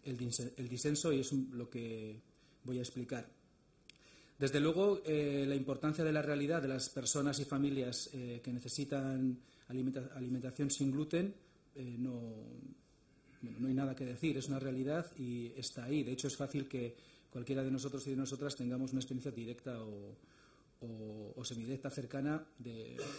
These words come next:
de qué significa tener una into-, una intolerancia, ¿no? Entonces, bueno, entendemos que es, eh, hay que dar una respuesta y la pregunta que nos hacemos es cómo articular esa,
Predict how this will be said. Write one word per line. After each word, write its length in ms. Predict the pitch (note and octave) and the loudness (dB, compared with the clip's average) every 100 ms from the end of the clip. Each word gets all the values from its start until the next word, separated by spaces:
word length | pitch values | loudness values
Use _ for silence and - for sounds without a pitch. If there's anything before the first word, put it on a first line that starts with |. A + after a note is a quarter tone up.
| - - | -10 -8
de 60 | B2 | -4
qué 120 | D3 | 0
significa 680 | - D3 C3 C#3+ D3 D3 C3 - | 4 4 4 2 2 0 -2 -4
tener 260 | C3 C3+ | -2 0
una 100 | C3+ | 2
into-, 240 | C3 C3 B2+ | 2 0 0
una 140 | C#3 C#3+ | 2 4
intolerancia, 580 | C#3 B2 B2 B2 - G#2+ | 4 0 0 -2 -6 -10
¿no? 100 | D3+ - - - - - - | -10 -14 -20 -20 -20 -20 -12
Entonces, 280 | - C#3 D3 | 0 4 6
bueno, 160 | D3 C#3 | 6 6
entendemos 420 | C3 C3 D3+ D#3+ | 6 4 4 4
que 160 | C#3 C#3 | 4 8
es, 220 | C3+ - | 10 10
eh, 240 | C#3+ C3+ | 6 4
hay 100 | C3 | 2
que 120 | C3 | 2
dar 120 | C3+ C#3+ | 2 4
una 120 | C#3+ | 2
respuesta 560 | D3 - - - G#3 - | 2 2 2 2 0 -2
y 80 | B2+ | -4
la 140 | B2+ | -2
pregunta 340 | C3 C3 D3 | 0 2 4
que 80 | C#3+ | 6
nos 120 | D3 | 4
hacemos 340 | C#3+ D3+ D3+ D3+ | 4 2 2 2
es 180 | D3+ - | 2 0
cómo 260 | - D3+ | 2 2
articular 640 | D3+ D#3+ C#3 C#3 D3 D3+ - | 2 0 0 2 2 -2 -2
esa, 680 | C#3 D3 C3+ B2 A2+ G#2 | 0 0 0 -2 -6 -10